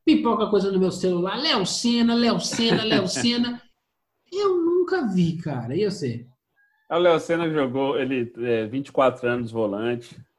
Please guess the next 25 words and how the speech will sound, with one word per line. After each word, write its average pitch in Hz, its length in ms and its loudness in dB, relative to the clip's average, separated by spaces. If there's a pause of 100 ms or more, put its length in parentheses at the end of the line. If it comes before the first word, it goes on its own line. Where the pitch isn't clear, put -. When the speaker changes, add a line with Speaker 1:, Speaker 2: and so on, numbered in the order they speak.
(160)
Speaker 2:
tá 110 80 -4
lá 117 160 2
no 131 80 -2
Goiás. 110 720 0 (600)
É - 60 -12
um 143 80 -2
bom 135 220 -2
volante, 123 920 -4
é 110 120 -14
um, 117 560 -10
é 113 80 -18
técnico, 143 480 -6
e 135 100 -4
ele, 170 120 0
ele 180 340 -6
já 196 140 -2
tá 190 160 0
sendo 190 180 -6
cortejado 135 720 -2
pelo 120 180 -2
Atlético 135 340 -6
já 156 60 -12
tem 175 100 -10
algum 175 240 -10
tempo. 104 340 -12